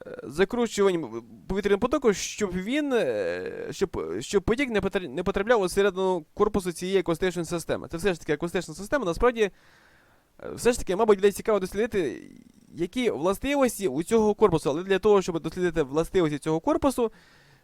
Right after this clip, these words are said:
потрібно цей корпус виготовити, як я вже казав. Я вже цей корпус, я вже замовив його виготовлення і чекаю, поки мені, поки мені, е, чоловік, що робить для мене ось ті, е, модельки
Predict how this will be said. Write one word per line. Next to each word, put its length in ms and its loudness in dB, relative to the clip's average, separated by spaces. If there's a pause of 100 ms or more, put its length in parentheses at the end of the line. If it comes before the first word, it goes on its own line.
(160)
потрібно 560 2
цей 220 0
корпус 340 -2
виготовити, 420 2
як 140 -6
я 60 6
вже 280 0 (160)
казав. 420 4 (320)
Я 240 6
вже 160 2
цей 160 -2
корпус, 420 2
я 140 0
вже 260 0
замовив 440 6
його 220 6
виготовлення 540 2
і 140 0
чекаю, 520 2
поки 280 -2
мені, 200 -2 (320)
поки 320 2
мені, 500 -4 (640)
е, 1040 -2 (1400)
чоловік, 280 2
що 180 4
робить 220 4
для 100 -2
мене 160 2
ось 80 0
ті, 140 -8
е, 560 -8
модельки 640 2